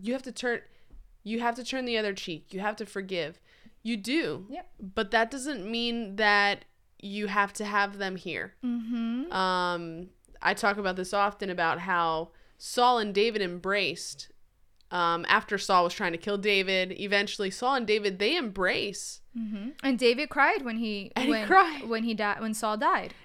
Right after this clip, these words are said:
Speaker 1: Yeah, but they, they hug, and then David goes back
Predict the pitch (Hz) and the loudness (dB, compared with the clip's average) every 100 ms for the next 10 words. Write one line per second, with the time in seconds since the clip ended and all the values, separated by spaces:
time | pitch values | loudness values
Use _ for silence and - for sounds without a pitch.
0 | - 240 240 170 - 202 233 233 277 240 | 0 6 6 6 -2 -4 0 2 2 0
1 | 220 208 269 294 269 226 233 - _ _ | 0 4 6 8 6 6 0 -12 _ _
2 | - 233 233 226 226 226 226 - - _ | 0 2 4 4 4 2 -2 -8 -18 _
3 | - 208 - 220 220 247 269 240 254 240 | -20 -16 2 4 4 0 -4 2 2 2